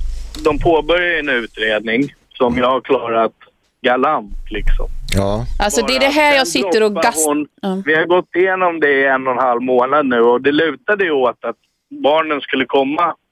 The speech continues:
Speaker 1: till mig. Även hennes
Speaker 3: Ja, just det.
Speaker 1: äldre dotter då skulle bli fosterhemsplacerad hos mig.
Speaker 2: Ja, ja.
Speaker 1: Men sen droppade hon bomben då, då, att det inte ens är jag som är pappan.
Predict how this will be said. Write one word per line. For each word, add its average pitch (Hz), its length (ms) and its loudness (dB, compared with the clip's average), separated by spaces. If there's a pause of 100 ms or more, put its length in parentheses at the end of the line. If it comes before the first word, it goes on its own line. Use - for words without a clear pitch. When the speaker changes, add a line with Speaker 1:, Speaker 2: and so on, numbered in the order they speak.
(500)
Speaker 1:
till 135 120 0
mig. 147 160 -2
Även 147 440 2
hennes 160 460 2 (220)
Speaker 3:
Ja, 175 200 2
just 175 240 0
det. 180 60 4
Speaker 1:
äldre 131 160 -2
dotter 127 400 0
då - 140 2
skulle 120 280 -2
bli 117 140 2
fosterhemsplacerad 123 1300 0
hos 107 220 -6
mig. 104 260 -4 (100)
Speaker 2:
Ja, 104 220 2
ja. 98 160 2
Speaker 1:
Men 147 160 -6
sen 175 320 0
droppade 156 400 0
hon 135 200 2
bomben 175 580 0
då, 110 160 -6
då, 110 120 2
att 107 160 -2 (360)
det 135 80 0
inte 127 200 -2
ens 113 200 0
är 123 60 -2
jag 110 220 2
som 117 160 -8
är 117 60 -2
pappan. - 580 -4